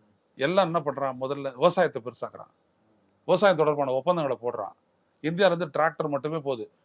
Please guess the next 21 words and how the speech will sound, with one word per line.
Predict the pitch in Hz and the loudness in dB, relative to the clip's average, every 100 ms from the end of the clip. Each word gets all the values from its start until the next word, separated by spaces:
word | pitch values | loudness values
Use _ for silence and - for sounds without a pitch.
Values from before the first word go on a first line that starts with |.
| _ _ _ _ _ _ _ - | _ _ _ _ _ _ _ -6
நூத்தி | 175 175 | -4 2
அறுபது | 170 131 | 2 2
கோடிக்கு. | 117 135 123 - _ _ _ _ _ _ _ _ _ _ _ _ - | 0 -6 -8 -20 _ _ _ _ _ _ _ _ _ _ _ _ 0
டிராக்டர் | 165 165 127 | 0 0 -2
போய் | 143 | -2
இறங்கியிருக்குது | 131 135 127 110 98 _ _ _ _ _ _ - | -2 -2 -6 -10 -14 _ _ _ _ _ _ 2
பர்கினோ | 147 170 151 131 | 2 2 -4 -2
ஃபாசோ, | 117 - 107 _ _ | -4 -6 -12 _ _
அங்க | 120 123 | -10 -6
போயிட்டு | 135 123 | -4 -4
இறங்கியிருக்குது. | 117 110 92 82 _ _ _ _ _ _ _ _ _ _ _ | -6 -10 -18 -20 _ _ _ _ _ _ _ _ _ _ _
ஏன்னா | 147 156 135 135 170 139 | 0 2 2 -6 -8 -6
முதல்ல | 139 175 170 | -4 0 0
தன்னிறைவு | 139 185 180 151 | 0 0 0 0
அப்படின்னோம்னா | 127 120 113 131 - _ _ _ - | -4 -6 -10 -12 -12 _ _ _ -4
உணவுல | 147 160 131 113 | 0 2 2 0
வரணும். | 107 98 _ _ _ _ _ _ _ _ | -6 -16 _ _ _ _ _ _ _ _
பஞ்சத்துல | 139 160 196 165 | 0 4 2 2
இருந்து | 160 147 | 2 2
ஆப்பிரிக்காவை | 139 151 131 113 | 2 0 -2 -4
மீட்கணும். | 120 110 101 | -8 -10 -12